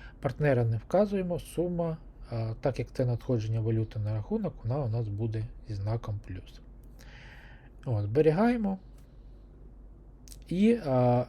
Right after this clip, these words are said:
такий, таку, а, цю операцію ми будемо звіряти вже з тим технічним рахунком, на якому була відображена сума придбаної валюти. Відповідно, тут ми робимо пошук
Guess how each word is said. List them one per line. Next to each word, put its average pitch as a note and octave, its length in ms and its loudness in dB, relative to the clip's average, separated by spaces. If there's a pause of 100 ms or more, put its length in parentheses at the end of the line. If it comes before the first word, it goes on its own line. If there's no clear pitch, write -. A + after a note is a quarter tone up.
такий, C#3 500 0 (1160)
таку, C3+ 440 2 (340)
а, A#2+ 320 0 (160)
цю D#3 160 8
операцію E3 640 2
ми D3 140 -2
будемо B2 540 0
звіряти B2+ 540 0
вже A#2 400 0 (800)
з - 100 -16
тим D#3+ 380 2
технічним B2 580 0
рахунком, F3 520 0
на A#2+ 80 2
якому D3 340 0
була A#2+ 320 2
відображена C#3 880 -2
сума D3 500 -4 (420)
придбаної A#2+ 520 2
валюти. G2+ 480 -8 (720)
Відповідно, C#3+ 460 2
тут C3 200 -2
ми B2 140 2
робимо A2 420 2
пошук B2 340 -2